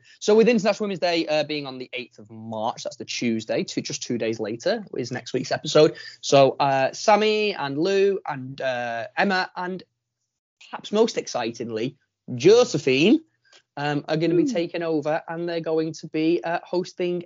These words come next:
Speaker 1: a Women's Takeover episode two point oh. Um, they're gonna be
Speaker 2: Right.
Speaker 1: doing a round table talking about,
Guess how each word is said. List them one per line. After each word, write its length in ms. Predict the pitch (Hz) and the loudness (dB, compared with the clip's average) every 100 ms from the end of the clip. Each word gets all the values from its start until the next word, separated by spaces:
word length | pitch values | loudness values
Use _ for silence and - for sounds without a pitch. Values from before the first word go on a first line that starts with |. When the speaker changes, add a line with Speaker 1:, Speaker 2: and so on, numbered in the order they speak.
| - | -4
Speaker 1:
a 460 | 165 170 170 175 - _ _ - | 0 4 6 4 -2 _ _ -8
Women's 640 | 147 135 196 208 208 185 | -2 4 6 6 4 0
Takeover 600 | - 214 - 208 208 214 - | 4 4 6 4 6 4 4
episode 580 | 208 226 226 214 220 - _ | -6 -8 -2 0 0 -2 _
two 220 | - 240 233 | -10 -4 -4
point 280 | - 240 247 | -4 -6 -4
oh. 240 | 339 240 _ _ _ _ | -4 -6 _ _ _ _
Um, 540 | 151 156 156 156 151 143 | -4 0 2 0 -2 -4
they're 140 | 156 | -4
gonna 160 | 156 151 | -4 -2
be 80 | |
Speaker 2:
Right. 60 | 151 | -2
Speaker 1:
doing 120 | 151 | -2
a 60 | 139 | -4
round 320 | 143 139 135 | -6 -8 -12
table 440 | - 190 196 202 | -6 -4 -4 -6
talking 400 | - - 135 - | -8 -6 -6 -6
about, 300 | 135 135 123 | -4 -2 -2